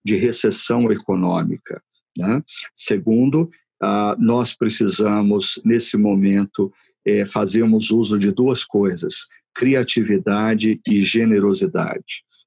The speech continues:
Criatividade, é, pra administrar melhor os nossos recursos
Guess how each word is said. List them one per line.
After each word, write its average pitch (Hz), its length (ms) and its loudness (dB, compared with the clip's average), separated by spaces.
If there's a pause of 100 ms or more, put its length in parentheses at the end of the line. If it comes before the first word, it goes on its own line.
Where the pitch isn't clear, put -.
(340)
Criatividade, 117 1160 0 (380)
é, 107 320 2 (420)
pra 120 180 -2
administrar 123 760 0
melhor 113 480 2
os 98 160 -2
nossos 107 380 -2
recursos 110 960 -2